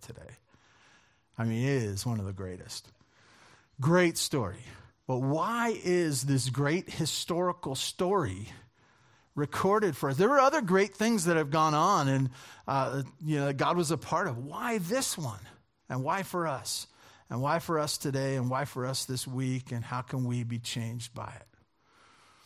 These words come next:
This morning we're in the book of Daniel, and I've been thinking about, obviously I've been thinking about the book of Daniel because I've been studying it. And,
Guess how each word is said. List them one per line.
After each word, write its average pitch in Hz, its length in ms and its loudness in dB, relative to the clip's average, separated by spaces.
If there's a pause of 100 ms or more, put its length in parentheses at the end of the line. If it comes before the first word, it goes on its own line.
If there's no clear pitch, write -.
(520)
This 165 160 0
morning 196 260 6
we're 185 80 6
in 185 60 6
the 170 80 6
book 160 180 2
of 143 120 2
Daniel, 156 360 4
and 139 80 4
I've 143 120 2
been 147 120 2
thinking 202 440 2
about, 135 420 2 (180)
obviously 123 360 -4
I've 110 80 -4
been 113 120 -2
thinking 123 220 0
about 107 220 -2
the 117 60 -8
book 110 180 -4
of 110 60 -6
Daniel 139 380 2
because 123 480 -2
I've 104 140 -4
been 110 140 -4
studying 123 400 -2
it. 143 240 -2
And, 113 220 -4